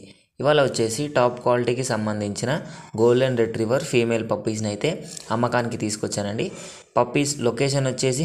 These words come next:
హైదరాబాద్ అండి. మీరు వీడియోలో చూడొచ్చు, పప్పీస్ అయితే చాలా బాగున్నాయి. Only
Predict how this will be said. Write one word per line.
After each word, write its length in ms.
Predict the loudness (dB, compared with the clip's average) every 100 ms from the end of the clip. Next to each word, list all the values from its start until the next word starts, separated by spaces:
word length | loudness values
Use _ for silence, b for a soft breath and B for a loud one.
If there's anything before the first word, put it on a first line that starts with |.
| 0
హైదరాబాద్ 500 | 2 4 4 6 6 4
అండి. 160 | 0 0
మీరు 160 | 0 2
వీడియోలో 300 | 2 4 4
చూడొచ్చు, 300 | 2 0 -2 -2
పప్పీస్ 280 | -2 0 0
అయితే 140 | 0 -2 0
చాలా 280 | 0 4 4 2
బాగున్నాయి. 340 | 0 -2 -4 B B B 2
Only 240 | 4 4